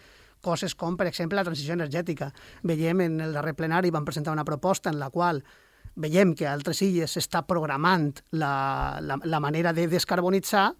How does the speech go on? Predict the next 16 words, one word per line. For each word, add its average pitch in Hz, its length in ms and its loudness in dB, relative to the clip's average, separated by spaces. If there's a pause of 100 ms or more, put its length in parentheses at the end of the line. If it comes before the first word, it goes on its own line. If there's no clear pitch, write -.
però 160 180 0
aquí 185 200 -4
continuem 170 500 4
amb 156 140 2
un 160 120 4
camarí 170 560 0
que 160 140 0
no 156 240 2
està 156 260 0
programat 156 600 0
per 170 160 2
ser 147 320 -2
desmuntat 156 720 0
o 160 100 -2
ser 151 260 -4
canviat. 147 460 -2